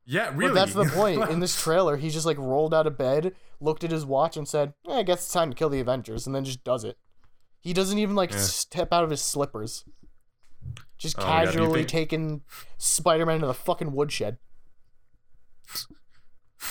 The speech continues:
Speaker 1: Oh,
Speaker 2: So
Speaker 1: man.
Speaker 2: anyway.
Speaker 1: You think this is actually th-, this is actually gonna have the same plot as the SpongeBob movie? And he, and he go, comes to the Avengers to get, to tell them to go get his crown back?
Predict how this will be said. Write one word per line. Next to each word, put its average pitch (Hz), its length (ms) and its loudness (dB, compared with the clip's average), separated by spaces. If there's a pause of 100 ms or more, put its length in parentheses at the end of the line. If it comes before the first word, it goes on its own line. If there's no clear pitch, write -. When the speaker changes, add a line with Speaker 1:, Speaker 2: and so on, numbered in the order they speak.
(1600)
Speaker 1:
Oh, 98 100 -6
Speaker 2:
So 98 80 2
Speaker 1:
man. 202 120 6
Speaker 2:
anyway. 113 220 0
Speaker 1:
You 127 80 -4
think 156 200 -2
this 175 160 -2
is 156 120 -2
actually 139 400 -2
th-, 127 240 -2
this 123 160 -2
is 123 100 0
actually 110 260 -2
gonna 117 120 0
have 107 60 -2
the 104 60 -2
same 107 280 0
plot 98 300 -2
as 98 140 -2
the 95 60 -2
SpongeBob 98 460 -2
movie? 104 360 -2 (340)
And 101 140 -6
he, 101 240 0
and 104 100 0
he 101 80 -2
go, 95 200 -4
comes 101 280 -4
to 110 60 0
the 104 60 0
Avengers 95 400 -2
to 104 60 -2
get, 85 280 -8
to 98 100 -8
tell 98 200 -2
them 95 140 -4
to 92 80 -4
go 95 200 -2
get 95 220 -2
his 92 140 -2
crown 90 340 -4
back? 101 320 -4